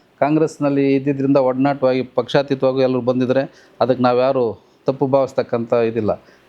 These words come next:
ಮನೆ ಕಾರ್ಯಕ್ರಮಕ್ಕೂ ರಾಜಕೀಯ ಕಾರ್ಯಕ್ರಮಕ್ಕೂ ನೀವೇ ನೋಡಿದ್ದೀರಿ,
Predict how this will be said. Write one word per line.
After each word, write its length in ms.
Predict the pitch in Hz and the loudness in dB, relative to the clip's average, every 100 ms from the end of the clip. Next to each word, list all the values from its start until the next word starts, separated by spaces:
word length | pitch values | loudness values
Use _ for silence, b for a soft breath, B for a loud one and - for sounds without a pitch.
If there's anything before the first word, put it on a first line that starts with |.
| 113 | 0
ಮನೆ 200 | 127 151 | 2 2
ಕಾರ್ಯಕ್ರಮಕ್ಕೂ 760 | 151 147 139 135 139 139 160 | 0 0 0 0 0 -2 -2
ರಾಜಕೀಯ 360 | 139 135 - 135 | 0 -2 -2 -2
ಕಾರ್ಯಕ್ರಮಕ್ಕೂ 640 | 135 131 127 123 127 131 | 0 -2 0 -2 -2 -2
ನೀವೇ 240 | 147 151 156 | 0 2 2
ನೋಡಿದ್ದೀರಿ, 760 | 147 143 127 135 151 - - | 0 -2 -2 -4 -6 -8 -20